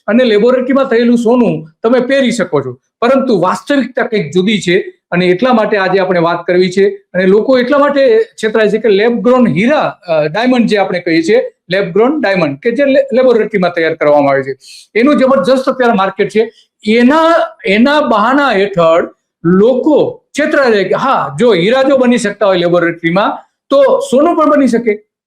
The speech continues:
વાત તેમની સાચી છે કે સોનું બને છે, પણ અત્યારે સોનું જે બની શકે છે કેટલાક, કેટલાક થોડી માત્રામાં, એ અત્યારના સોનાના ભાવ કરતા પણ ઊંચા ભાવે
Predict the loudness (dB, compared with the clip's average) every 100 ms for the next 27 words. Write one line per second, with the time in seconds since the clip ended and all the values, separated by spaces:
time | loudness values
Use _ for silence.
0 | _ _ _ _ _ _ -8 -4 -2 0
1 | 0 2 0 0 0 0 -2 -4 _ -8
2 | -6 0 2 2 2 2 0 -4 -8 _
3 | -4 -2 0 0 0 0 2 2 0 0
4 | 0 2 2 -2 -2 -2 -2 -6 -4 -2
5 | -4 -8 -6 -6 -6 -12 -2 0 2 0
6 | -2 -2 -4 -6 _ _ -6 -2 0 2
7 | 0 -4 -4 -2 0 0 0 0 2 0
8 | 0 0 0 -2 -2 -2 0 0 0 0
9 | -2 -2 -2 -2 0 0 -2